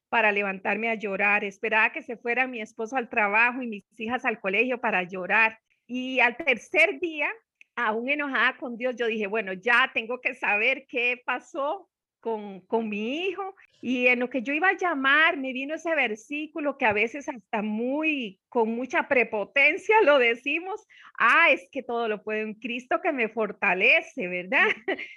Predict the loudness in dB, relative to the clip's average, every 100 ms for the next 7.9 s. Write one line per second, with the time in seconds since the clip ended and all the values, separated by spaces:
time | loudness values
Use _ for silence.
0 | _ -4 -2 0 2 4 4 0 -4 -8
1 | -4 -2 -2 -4 -6 -8 -12 -8 0 0
2 | 0 0 -2 0 -2 -2 -4 -4 -6 -8
3 | -12 -2 0 2 0 -4 -8 -10 _ _
4 | _ 0 2 2 2 2 4 2 -2 _
5 | _ -2 0 0 -4 -2 -2 -2 4 4
6 | 4 -2 -10 -6 -6 -4 -2 2 2 2
7 | -2 -6 -6 0 4 4 0 -8 _